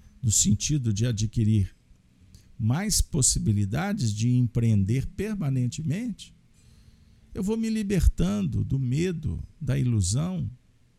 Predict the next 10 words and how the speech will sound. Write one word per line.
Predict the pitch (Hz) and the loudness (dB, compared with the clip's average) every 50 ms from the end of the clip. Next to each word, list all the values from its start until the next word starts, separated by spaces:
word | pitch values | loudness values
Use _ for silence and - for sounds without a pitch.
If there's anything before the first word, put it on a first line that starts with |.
| - _ _ _ - - - - - - | -20 _ _ _ -20 -20 -20 -20 -20 -8
e | - 147 | -6 -4
do | 135 139 165 | -2 -2 -2
interesse | 190 190 - 202 185 170 190 214 214 - - 208 | -2 -2 -2 -2 -2 -2 -2 0 2 2 2 2
im-, | 196 202 196 180 - - | 0 0 -2 -4 -4 -4
imediatista | 170 190 202 196 185 185 170 147 147 156 147 131 - - 175 175 180 - - | -4 -2 -2 0 -2 -2 -2 -2 -2 -2 -2 -2 -4 -4 -4 -4 -4 -4 -4
em | 196 196 202 202 | -4 -2 -2 -2
negociar | 196 202 208 202 185 185 208 208 - - 214 196 175 185 202 202 185 170 - - - _ _ _ _ _ | -2 -2 -4 -6 -6 -6 -2 -2 0 -2 -2 -4 -6 -6 -6 -6 -6 -8 -10 -16 -20 _ _ _ _ _
com | - - | -14 -10
a | 143 139 135 | -8 -6 -6
sociedade. | - - 127 117 101 - - - 113 110 110 107 98 - 92 - - - | -6 -6 -6 -4 -4 -4 -4 -4 -4 -4 -4 -4 -4 -4 -6 -10 -12 -18